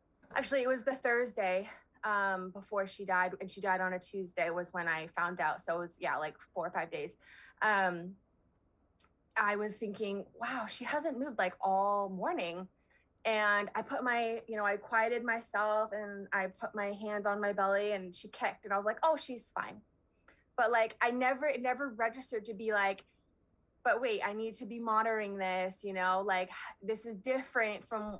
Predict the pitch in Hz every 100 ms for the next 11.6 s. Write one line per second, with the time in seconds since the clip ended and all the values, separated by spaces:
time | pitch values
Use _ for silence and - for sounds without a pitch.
0 | - 214 185 190 190 202 208 233 226 220
1 | 220 214 - _ - 208 226 262 302 311
2 | - 208 190 190 196 226 208 202 220 202
3 | 190 196 214 254 - - - 247 220 202
4 | 185 - 202 185 175 - 196 190 180 202
5 | 208 214 - 214 208 190 180 175 180 233
6 | 269 202 196 196 196 208 196 202 196 190
7 | 185 185 302 294 226 202 202 214 208 202
8 | 208 196 202 196 202 196 202 170 180 185
9 | 180 190 185 175 180 180 190 185 196 -
10 | 185 180 185 196 190 190 208 - 190 190
11 | 185 180 185 185 185